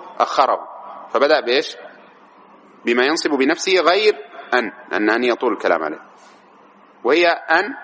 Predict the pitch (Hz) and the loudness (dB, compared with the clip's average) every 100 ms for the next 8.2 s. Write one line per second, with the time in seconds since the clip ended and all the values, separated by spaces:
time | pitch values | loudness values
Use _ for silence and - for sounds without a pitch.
0 | - 135 170 170 143 117 127 139 147 120 | -6 0 2 4 2 2 0 0 0 2
1 | 127 160 180 180 160 156 170 175 147 147 | 2 4 4 2 0 -2 0 2 2 0
2 | 90 - - - - 143 170 131 - 110 | -4 -6 -14 -16 -2 0 0 -4 -2 0
3 | 120 160 190 - 113 - 147 165 226 - | 2 0 -2 -2 -2 0 0 2 0 -4
4 | - - - - - - - - _ 135 | -18 -20 -20 -20 -20 -20 -20 -20 _ -2
5 | - 85 - - - - - - - - | 0 -6 -6 -18 -20 -20 -20 -20 -20 -20
6 | _ - - - 156 175 156 170 160 135 | _ -20 -20 -8 -2 0 2 2 2 2
7 | 160 175 180 156 170 180 156 151 139 120 | 0 2 0 2 4 6 4 2 0 0
8 | 95 92 | 0 -2